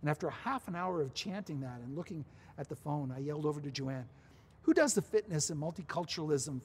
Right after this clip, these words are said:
for Canada?" And she said, "Participaction." So I then picked up the phone, called Participaction, had a meeting in two days,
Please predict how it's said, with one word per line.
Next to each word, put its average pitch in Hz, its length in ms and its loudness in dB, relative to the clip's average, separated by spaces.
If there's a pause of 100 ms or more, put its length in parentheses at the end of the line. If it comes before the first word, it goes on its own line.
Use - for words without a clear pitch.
for 139 240 -4
Canada?" 135 540 -6 (480)
And 135 80 0
she 165 100 2
said, 151 300 0
"Participaction." 175 840 -2 (640)
So 180 240 8
I 151 140 8
then 165 440 0 (520)
picked 202 140 10
up 208 140 2
the 151 60 -4
phone, 143 260 -2
called 226 300 0
Participaction, 151 880 -4 (240)
had 151 160 6
a 143 100 4 (160)
meeting 190 300 6
in 175 100 0
two 165 180 -2
days, 143 420 0